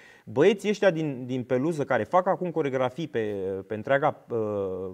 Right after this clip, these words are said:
peluză, făceau lucrurile astea și în Liga a patra. Adică sunt poze cu coreografii în Liga a patra. Pe terenul ăla mic făceau, ei fac același lucru an după an, după an, după an. Ăștia le spun că, sau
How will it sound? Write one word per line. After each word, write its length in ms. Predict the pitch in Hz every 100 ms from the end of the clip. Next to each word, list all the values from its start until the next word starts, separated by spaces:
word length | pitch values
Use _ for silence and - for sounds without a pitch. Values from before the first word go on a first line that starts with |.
| 95 -
peluză, 560 | 110 110 131 131 90 - _ _ _ _ _
făceau 260 | 147 143 185
lucrurile 260 | 185 190
astea 160 | 196 185
și 100 | 190
în 60 |
Liga 160 | 208 208
a 60 | 196
patra. 360 | 277 277 - -
Adică 280 | - 95 90
sunt 400 | 92 - 254 156 - _ _ _ -
poze 520 | 101 98 113 240 226
cu 220 | _ 120 117
coreografii 800 | - 131 117 117 107 - 127 208 _ _
în 160 | - 170
Liga 200 | 226 254
a 20 |
patra. 380 | 254 269 107 98 -
Pe 280 | 262 277 -
terenul 320 | - 226 262 247
ăla 160 | 240
mic 360 | 143 123 - -
făceau, 480 | - 175 294 320 254 -
ei 260 | 165 214 269
fac 220 | 254 285
același 440 | 226 - 254 220 175
lucru 280 | 254 208 -
an 260 | 233 254
după 220 | 190 175 -
an, 260 | 208 220
după 220 | 196 185
an, 240 | - 180 180
după 220 | 165 185
an. 200 | 165 107 - - - -
Ăștia 320 | 226 269 233
le 120 | 220
spun 260 | 208 208 220
că, 140 | -
sau 240 | - 170